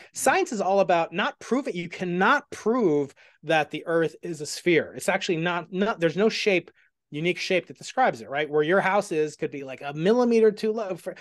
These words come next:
anyway, so it's never gonna be possible, but you hope to encapsulate to higher and higher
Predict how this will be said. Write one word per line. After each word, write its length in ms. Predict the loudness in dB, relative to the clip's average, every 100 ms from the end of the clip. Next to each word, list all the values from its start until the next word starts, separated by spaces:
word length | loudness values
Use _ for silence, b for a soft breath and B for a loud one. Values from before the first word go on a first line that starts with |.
| B B 0
anyway, 240 | 2 2
so 160 | 0 -2
it's 160 | -2
never 360 | -2 2 4 4
gonna 140 | 2
be 100 | 0
possible, 560 | -2 -6 0 0 -2 -4
but 280 | 0 0 0
you 80 | -6
hope 200 | -6 -6
to 80 | -6
encapsulate 800 | -6 -2 -2 -2 -4 2 2 2 -4 _ _ _
to 80 | -14
higher 340 | -4 0 0 0
and 80 |
higher 360 | -4 -6 -6